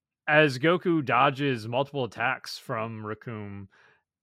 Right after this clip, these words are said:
he eventually, Recoome eventually says, "Oh, you know, I've got an attack just for people like you.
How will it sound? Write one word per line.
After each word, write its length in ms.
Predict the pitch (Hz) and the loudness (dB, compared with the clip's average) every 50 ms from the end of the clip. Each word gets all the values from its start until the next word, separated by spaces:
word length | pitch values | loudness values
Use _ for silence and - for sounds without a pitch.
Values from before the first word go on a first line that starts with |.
| _ _ _ | _ _ _
he 240 | - 120 143 151 | -4 0 2 2
eventually, 840 | 151 135 156 165 160 - 175 160 151 151 143 135 131 127 120 113 110 - _ | 4 2 2 0 0 -4 -4 -2 0 0 0 0 -2 -2 -4 -6 -8 -10 _
Recoome 400 | 139 139 139 - 220 262 262 226 | -2 -2 0 2 0 0 2 2
eventually 520 | 175 147 156 135 - 151 143 135 131 123 | 2 2 2 0 0 -2 -2 -2 -2 -2
says, 440 | 113 - - 147 139 131 123 110 123 - _ _ _ _ - | -4 -2 0 0 2 2 0 -2 -6 -14 _ _ _ _ 4
"Oh, 180 | 156 156 147 | 6 6 6
you 140 | 143 139 143 | 4 4 2
know, 120 | 143 139 | 2 4
I've 200 | 139 139 160 165 | 6 6 6 6
got 100 | 170 214 | 4 2
an 80 | 202 170 | 4 2
attack 480 | 127 107 - - 165 156 135 - - - | -4 -6 -2 2 4 4 4 2 0 -14
just 360 | 110 107 131 175 170 - - | -6 0 2 2 2 2 0
for 140 | - 165 135 | -2 -2 -2
people 280 | - 151 139 - 131 | -2 -4 -6 -2 -2
like 240 | 131 131 127 - - | 0 0 -2 -2 -4
you. 320 | 135 127 120 117 110 101 | -4 -2 -2 -4 -6 -6